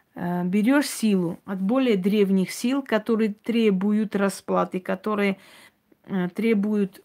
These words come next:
э, сопоста-, э, сопоставления, то есть силы, да, в природе, и ты, следуя их законам, здравствуйте,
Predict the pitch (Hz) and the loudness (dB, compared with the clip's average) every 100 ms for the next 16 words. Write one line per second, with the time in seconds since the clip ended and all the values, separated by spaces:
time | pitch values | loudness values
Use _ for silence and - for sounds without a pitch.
0 | - 185 180 175 - _ _ _ _ _ | -14 -10 -8 -10 -12 _ _ _ _ _
1 | _ _ _ - 214 226 - 330 165 185 | _ _ _ -8 -4 -4 -2 0 2 2
2 | 185 190 226 240 - 262 262 226 185 185 | 0 -2 -4 0 4 4 4 4 2 2
3 | 180 - - 220 196 175 220 269 262 226 | -2 -2 -4 0 0 2 2 2 0 -2
4 | 214 202 175 175 165 - - - _ - | 0 2 0 -2 -8 -10 -20 -20 _ -2
5 | 226 208 262 254 233 - - - - 196 | -2 0 2 4 4 -2 -16 -20 -16 -6
6 | 247 254 202 208 208 190 208 220 226 202 | 0 2 2 2 0 0 2 2 2 2
7 | 180 175 196 180 175 - 165 | 0 0 -2 -2 -6 -10 -10